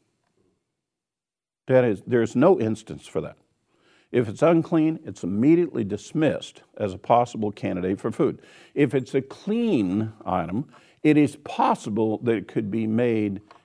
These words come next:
into food, but it's gonna have to go through a transition. It's going to have to be made fit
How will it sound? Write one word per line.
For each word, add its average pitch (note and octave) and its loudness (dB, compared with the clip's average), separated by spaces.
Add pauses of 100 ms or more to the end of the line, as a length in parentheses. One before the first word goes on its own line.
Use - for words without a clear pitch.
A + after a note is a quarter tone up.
into A#2+ 0
food, A2+ 0 (300)
but C3 4
it's - -2
gonna F3 0
have C#3+ -2
to - -14
go A2+ 0
through A2 -2
a G2 -2
transition. F#2+ -6 (1700)
It's A2 -4
going E3+ 2
to G#3 -2
have D3 -2
to C#3+ -10
be C3 0
made A2 0
fit F3 0